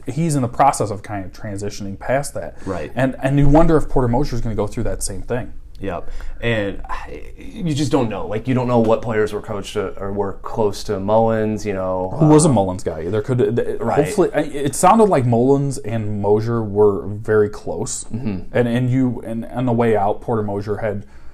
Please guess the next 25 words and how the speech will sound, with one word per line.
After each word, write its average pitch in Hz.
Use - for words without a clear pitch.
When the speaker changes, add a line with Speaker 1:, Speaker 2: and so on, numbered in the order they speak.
Speaker 1:
probably 127
the 117
most 104
glowing 110
review 95
of 104
him, 117
and 95
he -
was -
extremely 139
happy. 107
I 113
mean, 131
I, 127
sometimes 123
it's -
coach 107
speak, -
but 110
it 117
definitely 127
felt 104
pretty 110
genuine. 107